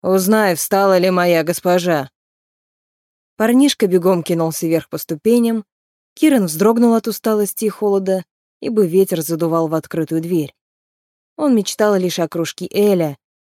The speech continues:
и о том, чтобы лечь и отдохнуть. Но ни о том, ни о другом пока не шло и речи,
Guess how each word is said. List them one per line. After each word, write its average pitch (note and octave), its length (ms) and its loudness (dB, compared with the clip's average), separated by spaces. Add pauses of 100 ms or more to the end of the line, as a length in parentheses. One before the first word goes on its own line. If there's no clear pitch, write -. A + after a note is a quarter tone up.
(160)
и C4+ 80 0
о B3 80 2
том, A3+ 180 0
чтобы E3 320 -4
лечь D#3+ 320 -2
и E3+ 140 -6
отдохнуть. D#3 720 -10 (840)
Но G3+ 160 0
ни F#3+ 160 4
о F3 140 2
том, F3+ 280 0
ни E3+ 100 0
о E3+ 120 0
другом F3 480 2
пока G#3+ 300 0
не G#3+ 140 0
шло G#3+ 260 0
и A3+ 80 4
речи, G#3+ 540 -2